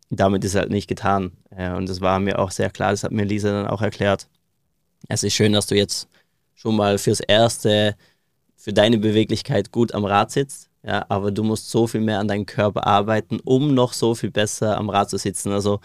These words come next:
Bikefitting ist sehr wichtig, aber man kauft sich diese Performance halt nicht, die muss man sich wirklich dann selber noch erarbeiten.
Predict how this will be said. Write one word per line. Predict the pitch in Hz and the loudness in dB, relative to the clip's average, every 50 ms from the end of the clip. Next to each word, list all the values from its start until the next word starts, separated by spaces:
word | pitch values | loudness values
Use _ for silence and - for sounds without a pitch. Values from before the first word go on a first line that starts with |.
| - _ _ _ _ _ _ _ _ _ | -10 _ _ _ _ _ _ _ _ _
Bikefitting | - 110 110 113 - - 117 - 123 110 104 | 2 2 2 2 2 0 0 2 2 0 0
ist | 101 - | 0 2
sehr | - 104 101 98 | 2 2 4 4
wichtig, | 113 131 - - 127 127 - - - | 2 2 2 2 0 0 0 -2 0
aber | 107 101 101 | 0 2 2
man | 101 104 104 104 104 | 2 2 0 -2 -4
kauft | - - - 104 104 110 110 - - - | -6 -2 2 4 4 4 4 2 -2 -6
sich | - - 104 104 107 - - - | -2 -2 -2 -2 -4 -6 -10 -8
diese | 117 107 107 95 101 101 95 98 98 98 98 107 98 98 98 - | -6 -4 -4 -2 0 2 2 2 2 0 0 0 0 -2 -2 -4
Performance | - 98 - - 101 101 98 101 101 - - | -6 -6 -2 0 0 0 0 0 -2 -4 -4
halt | 92 92 95 | -6 -4 -2
nicht, | 98 98 95 - - | -2 -4 -4 -4 -6
die | 98 | -6
muss | 95 98 95 - | -6 -6 -6 -6
man | 101 95 | -6 -6
sich | - 98 90 | -6 -6 -4
wirklich | 95 98 95 - 98 - | -4 -4 -4 -6 -8 -12
dann | - 98 95 | -12 -10 -6
selber | - 95 95 95 | -6 -4 -4 -4
noch | 95 95 - | -6 -6 -6
erarbeiten. | - - 98 95 90 90 87 - - 95 95 | -4 -2 -2 -2 -2 -2 -4 -6 -8 -12 -16